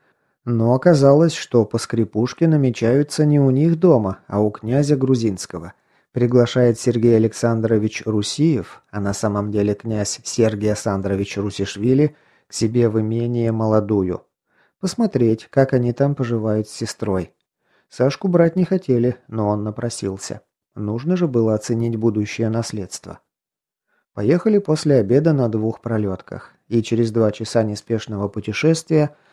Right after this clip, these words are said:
с осмотром лугов и полей, сначала самой невесты, а после князя, добрались до его имения.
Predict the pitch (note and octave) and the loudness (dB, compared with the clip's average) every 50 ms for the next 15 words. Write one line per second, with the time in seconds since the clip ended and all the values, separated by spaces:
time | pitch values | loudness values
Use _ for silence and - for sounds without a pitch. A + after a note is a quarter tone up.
0 | _ _ _ - - D#3 - - F#3 G3 G3+ G3 - F3+ F3+ F3+ F3 B2+ A#2 A2 | _ _ _ -2 -2 -2 0 0 0 0 0 0 0 0 0 0 0 -2 -2 -2
1 | A2+ A2 G#2+ A2 G#2 G2+ - G#2 G2+ - G2+ G2 G2+ A2+ B2+ C#3+ C#3 - _ _ | -2 -2 0 -2 -2 0 -4 -8 -6 -4 -4 -2 0 0 0 0 0 -2 _ _
2 | - - A2 G#2 - - A2 G2+ G2+ G2 - G2 F#2 F#2+ A2+ C3+ C#3+ D3+ D3+ D3+ | -12 -10 -10 -10 -8 -8 -6 -6 -6 -8 -8 -10 -8 -4 -2 0 2 2 2 2
3 | D#3 D3+ C#3+ - - C3 A2+ - - G2 G2 - G2+ G2+ - _ D#3 E3 E3 D3+ | 2 0 0 -2 -6 -8 -8 -6 -6 -8 -8 -8 -12 -14 -6 _ 2 2 2 4
4 | D3+ D#3 D3+ - _ _ _ _ _ _ _ A#2+ B2 A#2 A2 A#2+ A#2 A2 G#2 G#2+ | 2 0 0 -2 _ _ _ _ _ _ _ 0 0 0 2 2 2 2 2 2
5 | A#2+ C3 B2+ A#2+ A2+ A2 G#2+ G#2 G2 G2+ G2+ G2 G#2+ A2+ A2+ G#2+ G2+ F#2+ F#2 G2 | 0 0 0 0 0 0 0 0 0 0 0 0 0 -2 -4 -4 -6 -8 -10 -14
6 | F#2 E2+ | -18 -20